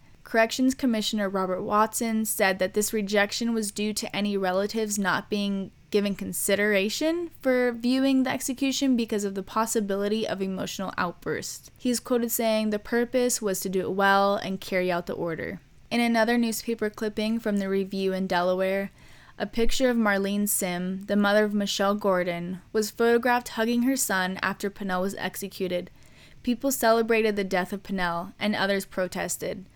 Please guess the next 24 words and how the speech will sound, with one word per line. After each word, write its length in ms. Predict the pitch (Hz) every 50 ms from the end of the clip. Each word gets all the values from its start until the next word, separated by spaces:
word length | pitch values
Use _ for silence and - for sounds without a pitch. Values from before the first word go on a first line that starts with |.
| - - - - - -
On 120 | - 208 214
the 80 | 214
same 300 | 202 - 240 247 254 262
clipping, 580 | 262 - - 226 220 214 - 202 196 196 202 -
a 100 | - 202
picture 480 | - - 220 220 214 - 240 220 214
of 100 | 214 202
university 600 | 208 202 202 214 214 220 226 226 226 - 247 254
professor 800 | 247 - - 240 220 - 202 190 190 - - 196 185 180 180 -
Doctor 440 | - - - 196 185 190 - - 196
John 400 | 190 180 196 185 185 190 208 226
Beer 420 | 214 - 185 180 170 170 175 175 -
and 140 | - 196 196
his 160 | 196 190 196
wife 260 | 185 185 190 208 208
Fran 460 | - - - 202 185 175 170 170 185 - - - - - - -
were 100 | 208 208
standing 320 | - - 214 220 226 226
together 380 | 220 - 262 233 214 208 202 202
holding 360 | 196 214 214 202 208 208 208
a 60 | 202
sign 300 | 196 - 208 196 196 196
that 160 | 190 - -
says, 500 | - - 202 190 185 185 185 185 190 -